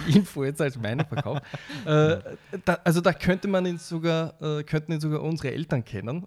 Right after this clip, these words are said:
Speaker 1: Ähm,
Speaker 2: Genau. Mhm.
Speaker 1: also wirklich die Heidi-Sendung, die man kennt. Ja,
Speaker 2: Es gibt nur
Speaker 1: es
Speaker 2: die
Speaker 1: war
Speaker 2: eine.
Speaker 1: japanisch.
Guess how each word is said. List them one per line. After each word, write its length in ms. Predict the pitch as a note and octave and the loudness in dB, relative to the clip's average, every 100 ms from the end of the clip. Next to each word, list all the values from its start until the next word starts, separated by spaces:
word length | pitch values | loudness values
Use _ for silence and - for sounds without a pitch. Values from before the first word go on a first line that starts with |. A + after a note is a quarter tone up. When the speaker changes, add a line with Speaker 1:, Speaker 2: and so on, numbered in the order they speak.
| _ | _
Speaker 1:
Ähm, 240 | C#3 C3 C3 | -4 -2 0
Speaker 2:
Genau. 220 | C3 G2+ F2+ - - | 0 0 0 -4 -8
Mhm. 280 | E2+ F#2+ G#2 | -10 -10 -2
Speaker 1:
also 200 | C#3+ C#3 | 0 2
wirklich 340 | D3+ D3+ - | 0 -6 -8
die 260 | - D#3+ D#3 | 0 2 4
Heidi-Sendung, 680 | A2+ G#2 G#2 A2+ G#2 G2 G#2 | 2 -2 -4 -6 -4 -4 -2
die 100 | B2 | 0
man 160 | A2+ G#2+ | 0 -2
kennt. 460 | - F#2 F#2 - | -6 -8 -8 -14
Ja, 440 | - A2 F#2 C#3 G#3 | -10 -6 0 2 0
Speaker 2:
Es 40 | - | 0
gibt 240 | G#2 - | -2 -2
nur 60 | F#2 | -4
Speaker 1:
es 60 | |
Speaker 2:
die 60 | F2 | -2
Speaker 1:
war 120 | E2+ | 0
Speaker 2:
eine. 100 | E2 | 0
Speaker 1:
japanisch. 600 | C#3 - - F#2+ G#2+ - | 0 -2 -10 -10 -14 -14